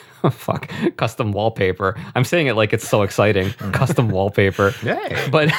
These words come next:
Speaker 2: I can have my
Speaker 1: <laughs> but
Speaker 2: own
Speaker 1: people were going
Speaker 2: Reservoir
Speaker 1: nuts
Speaker 2: Dogs
Speaker 1: over that.
Speaker 2: poster in my bedroom. <laughs>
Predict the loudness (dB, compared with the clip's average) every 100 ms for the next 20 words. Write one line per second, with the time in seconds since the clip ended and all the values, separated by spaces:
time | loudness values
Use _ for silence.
0 | -4 -2 0 0 0 2 0 2 0 2
1 | 2 2 2 2 2 2 4 4 4 2
2 | 2 2 0 -2 -2 0 2 0 2 0
3 | 0 -2 -2 -2 -6 _ _ _ -20 -12
4 | -4